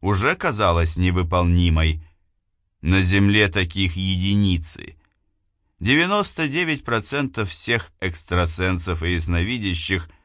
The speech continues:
откровенные шарлатаны. Но Астону таки удалось отыскать подходящую кандидатку.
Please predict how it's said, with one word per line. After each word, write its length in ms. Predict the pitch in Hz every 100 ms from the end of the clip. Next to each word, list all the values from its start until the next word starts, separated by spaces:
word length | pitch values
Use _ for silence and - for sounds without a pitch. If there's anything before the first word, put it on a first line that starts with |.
| _ _ _
откровенные 800 | 92 - 104 95 110 110 104 95
шарлатаны. 920 | 90 92 92 85 98 113 90 76 - _ _ _ _ _ _ _ _ _
Но 200 | - 226
Астону 580 | 165 175 - 170 165
таки 560 | 156 151 147 147 151 147 _ _ _ _ _
удалось 600 | 98 107 117 127 120 85
отыскать 560 | 87 80 82 - 87 80
подходящую 760 | 85 - 82 85 82 82 85 80
кандидатку. 920 | 90 85 82 82 80 - 85 82